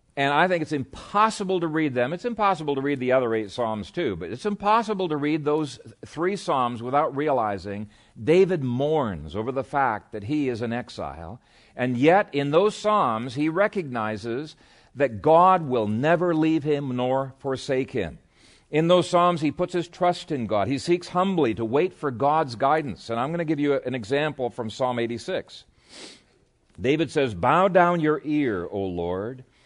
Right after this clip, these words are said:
Hear me, for I am poor and needy. Preserve my life, for I am holy."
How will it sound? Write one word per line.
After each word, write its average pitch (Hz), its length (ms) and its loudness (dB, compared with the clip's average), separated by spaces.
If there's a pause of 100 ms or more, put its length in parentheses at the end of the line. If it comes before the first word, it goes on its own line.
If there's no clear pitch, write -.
(260)
Hear 170 320 4
me, 113 320 -2
for 120 280 -6
I 156 220 4
am 131 300 0
poor 170 400 2
and 135 260 -4
needy. 135 440 -2 (520)
Preserve 156 600 2
my 165 200 2
life, 135 720 2
for 135 260 -2
I 143 200 2
am 143 180 -2
holy." 135 640 -4